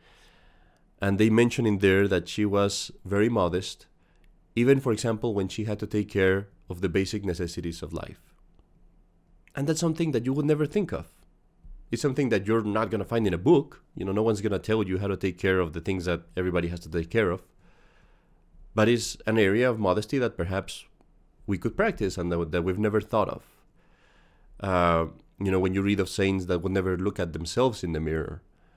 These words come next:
or Saint Aloysius Gonzaga that would not even look at his mother in the face. And even though that might be something that you don't consider necessarily that you have to, to practice,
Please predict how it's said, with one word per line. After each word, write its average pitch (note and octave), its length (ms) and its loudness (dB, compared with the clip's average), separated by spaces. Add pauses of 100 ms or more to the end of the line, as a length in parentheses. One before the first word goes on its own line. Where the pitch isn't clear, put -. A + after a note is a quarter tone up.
(380)
or F#2+ 240 4
Saint F#2 220 -2
Aloysius F#2 340 0
Gonzaga G#2 460 -2
that F2+ 240 -2
would G2 120 0
not G#2 220 0
even G2 220 0
look G2+ 160 -4
at F2+ 120 -4
his - 160 -14
mother F#2+ 480 0
in D#2+ 120 -8
the D2+ 80 -12
face. - 380 -12 (1160)
And C3 120 4
even F3+ 280 8
though D3 500 6 (500)
that B2+ 220 2
might C3+ 180 6
be C3 80 2
something B2 380 -2
that G2 140 0
you G#2+ 80 0
don't G#2+ 320 0 (160)
consider G#2+ 640 0 (320)
necessarily G2+ 600 0
that E2 200 -2
you F2 80 -2
have F#2+ 220 -2
to, E2 460 -2
to D#2+ 200 -4
practice, E2+ 800 -4